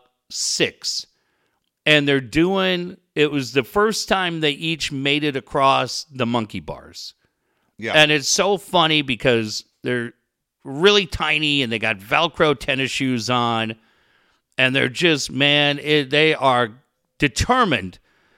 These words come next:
Speaker 1: to get across. And so I was trying to find a way to just save those videos to my phone, and I couldn't get 'em to save, and it made me really frustrated. So, but I, I'm,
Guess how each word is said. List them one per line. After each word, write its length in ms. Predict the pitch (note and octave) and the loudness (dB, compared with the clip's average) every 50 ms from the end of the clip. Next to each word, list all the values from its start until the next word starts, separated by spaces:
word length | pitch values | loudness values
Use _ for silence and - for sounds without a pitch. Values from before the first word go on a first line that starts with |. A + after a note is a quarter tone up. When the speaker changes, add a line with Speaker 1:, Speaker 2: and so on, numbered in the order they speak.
| _ _ _ _ _ - | _ _ _ _ _ 0
Speaker 1:
to 80 | E3 | 0
get 160 | D3 D3 E3+ D#3 | 2 2 2 2
across. 640 | C#3+ - - F3 D#3 C#3 B2 G#2 E2+ - - - | 0 -2 2 2 4 4 2 0 -4 -6 -8 -8
And 200 | - - D3 C3+ | -6 -6 -6 -4
so 180 | - - F#3+ E3+ | -2 -2 -2 -2
I 120 | - - | -2 -2
was 160 | E3+ D#3+ - - | -2 -2 -2 -4
trying 320 | - - G3+ F#3+ A#3 B3 | -4 -6 -6 -4 -2 -4
to 60 | A#3+ | -4
find 320 | F#3 - G3+ F#3 F3+ F3+ F3 | -4 -2 -4 -4 -4 -2 -2
a 60 | E3 | -2
way 180 | D3 C#3+ C#3+ | 0 -2 -2
to 80 | C#3 C#3 | -2 -4
just 360 | B2+ A#2 C#3+ C#3+ B2 - - | -6 -2 -2 -2 -2 -2 -4
save 340 | - E3 E3+ F3+ F#3 E3 C#3 | -2 -2 -2 -2 -4 -4 -2
those 340 | D#3 D3 C#3 C3 B2+ A#2+ B2 | 0 0 2 0 -2 -6 -10
videos 580 | A#2+ A2+ D3+ E3+ E3+ F3 D3 B2+ A#2+ A2 - - | -8 -4 -4 -2 0 0 -2 -2 -2 -4 -6 -8
to 60 | B2 | -6
my 140 | B2 A2+ A2 | -6 -6 -6
phone, 680 | - - - G#3+ G#3+ A3+ G3 C#3 A#2+ A#2 A#2+ B2 C3 - _ _ _ _ _ _ _ _ _ _ - | -6 -4 -2 0 0 2 2 0 0 0 -2 -4 -6 -10 _ _ _ _ _ _ _ _ _ _ -2
and 120 | D3+ D3+ | 2 2
I 80 | D3 C#3+ | 2 2
couldn't 300 | - - G#3 G#3 F#3+ D3+ | 2 0 0 0 0 0
get 120 | F3+ F3+ | 0 0
'em 160 | F3 E3 D#3+ | 0 -2 -2
to 80 | D3 D3 | -4 -4
save, 460 | - - - G3 F#3+ C#3+ A2 F2+ F#2+ | -2 0 0 2 2 2 0 0 -4
and 80 | G#2 G#2+ | -6 -6
it 100 | G#2+ C#3 | -4 0
made 220 | C#3+ D3+ D3+ C3+ | 2 2 2 2
me 80 | C#3 C3+ | 0 -2
really 240 | C3 D3 C#3+ C#3 | 0 0 -2 -2
frustrated. 760 | B2 - - D#3+ D3 B2+ - - - A2+ F#2 F2+ D#2+ D#2+ D#2+ - | -4 -2 -2 -2 -2 0 -2 -4 -4 -4 -4 -6 -8 -12 -12 -8
So, 460 | - - B2+ A#2 A2+ A2 G#2+ G#2+ G#2+ _ _ _ _ _ _ _ _ _ _ - | -2 0 2 2 4 4 2 0 -2 _ _ _ _ _ _ _ _ _ _ -2
but 240 | - G#3+ G3+ G3+ - - | 0 0 0 -2 -4 -6
I, 280 | F3+ F#3 F#3 F#3+ F3+ - _ _ _ _ _ _ _ _ _ - | -4 -4 -4 -4 -10 -16 _ _ _ _ _ _ _ _ _ -2
I'm, 320 | - G#3+ C4+ D#4+ E4+ D#4 | 0 2 2 2 0 -2